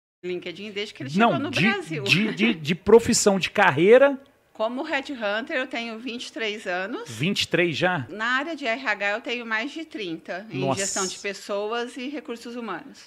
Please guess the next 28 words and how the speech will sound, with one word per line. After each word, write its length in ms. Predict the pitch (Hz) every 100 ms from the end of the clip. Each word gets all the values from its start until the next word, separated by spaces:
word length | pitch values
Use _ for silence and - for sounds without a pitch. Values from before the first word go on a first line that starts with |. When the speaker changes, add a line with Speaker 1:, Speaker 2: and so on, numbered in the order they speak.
| _ 131
Speaker 2:
Nossa, 320 | 135 - 131
lidar 280 | 135 139 147
com 180 | 165
gente, 440 | 135 139 147 147 160
né? 220 | 156 175 -
Speaker 1:
Sempre. 280 | - - 156
Speaker 2:
Eu 100 | 208
sou 160 | 254
da 120 | 240 233
área 120 | 226
de 100 | 196
manutenção, 680 | 220 214 240 240 - 208 196
é 40 |
a 40 | 190
coisa 240 | 208 208
mais 220 | 208 -
fácil 320 | - 220 -
que 80 | -
tem, 240 | - 247 254
porque 160 | -
eu 60 | 233
lido 180 | 233 -
com 100 | 240
máquina, 540 | 247 262 262 226 196
gente. 400 | 135 127 120 156
Máquina 340 | 185 214 190
não 120 | 214 196
reclama, 600 | 196 - 202 247 240